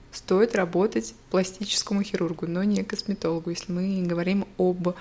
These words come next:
операции по коррекции груди, изменении объема или, наоборот, увеличении.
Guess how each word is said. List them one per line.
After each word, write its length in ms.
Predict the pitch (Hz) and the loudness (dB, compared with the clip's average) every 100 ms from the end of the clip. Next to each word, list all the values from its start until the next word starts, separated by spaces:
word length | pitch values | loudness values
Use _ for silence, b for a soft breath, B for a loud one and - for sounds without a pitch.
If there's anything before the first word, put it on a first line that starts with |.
| B B | B B
операции 520 | - - 185 196 - | -4 2 4 2 -2
по 220 | - - 185 | -2 0 2
коррекции 800 | - 170 165 175 - - - 170 | 2 0 2 0 0 -8 -8 -6
груди, 380 | 170 160 165 | -6 -4 -4
изменении 600 | 160 170 165 170 170 170 - | -4 -2 -2 0 0 -2 -2
объема 640 | 170 160 165 185 208 175 | -4 -2 2 4 4 2
или, 100 | 165 | 2
наоборот, 460 | 165 160 170 175 175 | 0 0 -2 -2 -4
увеличении. 800 | 170 165 - - 185 202 180 | -6 -6 -4 -2 -2 0 -2